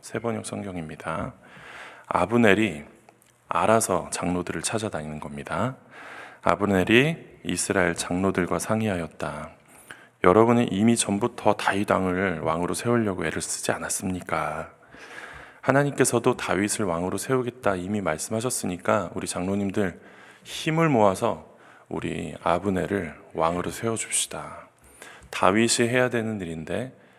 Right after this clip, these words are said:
최대의 정적이었던, 최대의 장애물이었던 아브넬이 알아서 이스라엘 장로님들을 만나면서 설득을 하고 다니는 겁니다. 원래 그 당시는 열두 지파 중에 다윗을 왕으로 세우자 하는 지파는 하나밖에 없었죠.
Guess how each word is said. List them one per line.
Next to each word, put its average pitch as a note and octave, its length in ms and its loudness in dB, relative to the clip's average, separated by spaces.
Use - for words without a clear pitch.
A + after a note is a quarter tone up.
최대의 C3+ 480 -2
정적이었던, F2+ 880 -6
최대의 C3 400 -2
장애물이었던 F2 960 -4
아브넬이 F2 760 0
알아서 G2 640 4
이스라엘 F2 420 -2
장로님들을 E2+ 640 -2
만나면서 D2+ 760 -6
설득을 B2 540 0
하고 A#2+ 160 0
다니는 D#2 340 -6
겁니다. E2+ 500 -10
원래 F#2 220 2
그 - 100 -6
당시는 G2 800 0
열두 F#2 300 0
지파 - 280 -4
중에 F#2 440 -6
다윗을 G2+ 560 0
왕으로 E2+ 360 -2
세우자 A#2 360 -4
하는 G#2 220 -6
지파는 - 340 -6
하나밖에 B2 360 -2
없었죠. - 500 -4